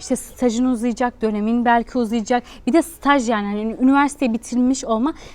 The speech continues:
daha iyi." Bir de şöyle bir şey var. Üniversiteyle ilişkinizin kesiliyor olması hiçbir şey değiştirmiyor. Yine Erasmus staj yapabiliyorsunuz. Yalnızca son sınıfta girmiş olmanız gerekiyor bu sınava.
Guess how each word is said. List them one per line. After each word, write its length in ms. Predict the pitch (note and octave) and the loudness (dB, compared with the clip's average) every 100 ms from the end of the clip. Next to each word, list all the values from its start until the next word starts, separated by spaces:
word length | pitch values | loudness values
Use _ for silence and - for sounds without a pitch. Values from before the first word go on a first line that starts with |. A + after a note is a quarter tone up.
| - | -4
daha 160 | A#3 A3 | 0 0
iyi." 180 | G3 G#3 | 2 4
Bir 120 | F4 | 4
de 100 | F#4+ | 2
şöyle 360 | - D#4+ E4+ | 2 2 4
bir 40 | D#4 | 2
şey 260 | - D4+ | 2 4
var. 140 | A#3 E4 | 6 4
Üniversiteyle 380 | - - C#4 A#3 | 2 -4 -2 2
ilişkinizin 600 | A3 A3+ - C#4+ C4+ C4+ | 0 0 6 6 8 6
kesiliyor 520 | B3+ A3 - A#3+ C#4+ | 4 0 2 4 4
olması 320 | A#3 G#3 - | 4 4 4
hiçbir 240 | C#4 - - | 4 2 2
şey 200 | B3 G#3 | 4 6
değiştirmiyor. 520 | G#3 F#3+ - C4+ D4 | 4 2 4 6 8
Yine 160 | B3+ B3 | 8 6
Erasmus 440 | G#3+ A#3+ A#3+ G#3+ | 2 2 0 -4
staj 420 | - - C4+ A#3+ | -6 0 2 4
yapabiliyorsunuz. 680 | A3 - G3+ G3 F#3+ - D4+ - - - - | 4 2 0 2 2 2 0 0 -12 -14 2
Yalnızca 580 | C4 C4 D4 C4+ E4+ F4 | 6 10 8 6 4 2
son 300 | - - D4+ | 2 6 6
sınıfta 340 | D4+ C#4 - | 6 4 4
girmiş 360 | D#4 B3+ B3 - | 6 8 6 4
olmanız 340 | G#3+ G3 F3+ | 2 2 2
gerekiyor 380 | E3 F3+ - F#3 | 0 -2 0 -2
bu 40 | F3 | -2
sınava. 400 | - F#3+ C4+ | -2 0 0